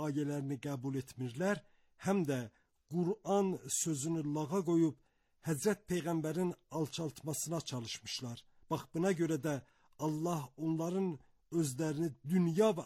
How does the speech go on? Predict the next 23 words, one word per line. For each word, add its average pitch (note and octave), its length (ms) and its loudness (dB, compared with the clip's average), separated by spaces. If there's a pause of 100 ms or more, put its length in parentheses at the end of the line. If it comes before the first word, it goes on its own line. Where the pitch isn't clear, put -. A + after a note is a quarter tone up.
(120)
axirətdə D#3 460 -6
alçaldıb C3+ 500 -4 (460)
zəlil D3 400 0
edər. G2+ 220 -14 (1700)
Qiyamətdən G#3 680 6 (100)
nə G3+ 80 6 (160)
var F3 160 4 (120)
dövlət, E3 420 0 (380)
nə F#3+ 160 4
də F3 100 2 (440)
Allahdan E3+ 680 0 (160)
qeyri E3 320 4
tutduqları D#3+ 580 -4
dostlar E3 400 -2 (580)
onlara E3+ 440 4 (120)
yardım D#3 380 2 (140)
yetirə C#3 280 -4 (120)
bilməyib, E3+ 460 2 (580)
işlərinin F3 600 0 (120)
düyününü D3+ 420 0 (100)
aça C3+ 280 -6
bilməz. B2+ 380 0 (720)
Bu F#3 80 8